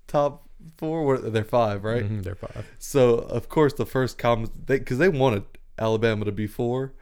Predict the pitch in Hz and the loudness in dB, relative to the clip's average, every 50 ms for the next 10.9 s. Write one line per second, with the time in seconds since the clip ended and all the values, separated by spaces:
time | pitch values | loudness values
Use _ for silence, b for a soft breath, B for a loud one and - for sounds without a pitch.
0 | b b b b b b b b b b - - - - - - - - 117 113 | b b b b b b b b b b -20 -20 -18 -16 -14 -6 0 2 4 6
1 | 107 110 110 104 - 107 - - 120 117 113 - - - 131 139 147 - - - | 6 4 4 2 0 -6 -2 0 0 0 0 -2 -2 0 2 2 2 0 -2 -6
2 | - 120 - 143 139 - - - 147 147 135 - - 123 120 117 110 104 104 104 | -6 0 2 2 0 0 0 2 4 4 4 4 2 0 0 0 -2 -4 -2 -2
3 | 110 110 117 123 135 127 104 104 104 101 101 - b b b b b b b b | 0 0 0 -2 -2 -4 -6 -6 -8 -8 -8 -10 b b b b b b b b
4 | b - 151 165 160 139 135 131 - 120 123 113 131 131 - - 151 139 123 120 | b 0 2 4 4 4 2 0 -2 -2 -2 0 0 0 0 0 -2 -2 0 0
5 | 151 170 180 160 143 135 135 135 131 123 127 - - 143 139 139 143 143 - - | 2 2 2 2 0 -2 -2 -2 -2 -4 -6 -6 -4 -2 0 0 0 0 -2 -8
6 | 123 117 113 127 127 143 123 117 - - 170 180 185 147 135 117 123 120 120 - | -8 -6 -4 0 0 0 0 0 0 0 2 2 2 2 0 -2 -2 -4 -2 -2
7 | 127 127 - 135 120 - - 117 - - 170 180 180 170 147 123 110 - 127 123 | -2 -2 -2 -6 -10 -10 -10 -10 -6 -4 -2 -2 -2 -2 -4 -6 -4 -2 -4 -4
8 | 117 - - - - 135 110 135 143 139 131 123 147 156 151 135 117 104 98 101 | -4 -4 -8 -6 -2 -2 0 0 0 -2 -2 -2 -2 -2 0 -2 -4 -6 -2 2
9 | - 165 170 165 - 127 120 120 117 135 123 120 135 135 131 127 - - 180 - | 2 2 2 2 -2 -4 -4 -4 -4 -6 -6 -4 -4 -4 -4 -6 -8 -8 -12 -12
10 | - - - - - - - - 180 175 165 - 214 214 220 - - - | -8 -6 -4 -4 -4 -4 -4 -2 -2 -2 0 0 -2 -2 -2 -4 -6 -10